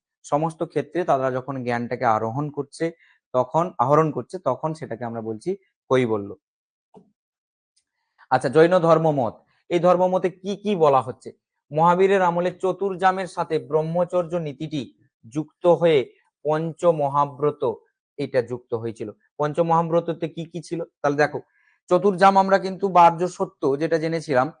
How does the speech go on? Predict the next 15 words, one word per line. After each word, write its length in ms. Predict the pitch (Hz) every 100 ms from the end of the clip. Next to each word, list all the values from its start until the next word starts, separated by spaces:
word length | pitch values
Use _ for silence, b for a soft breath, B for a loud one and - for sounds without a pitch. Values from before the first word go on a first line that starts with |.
| _ b b
সেটা 180 | 170 175
কিন্তু 200 | 185 180
গৌতম 320 | 180 180 190
বুদ্ধ 180 | 190 180
করে 260 | 196 196
গেছিলেন। 300 | 165 131 120 - _ _ -
এখানে 220 | 196 233
just 260 | 226 220 -
একটা 500 | 170 175 - _ 233
জিনিস, 360 | 233 190 139 -
একটি 380 | 170 170 - 240
মাত্র 380 | 226 196 - 156
তথ্য 360 | 156 151 -
এখানে 200 | 160 147
অ্যাড 140 | 135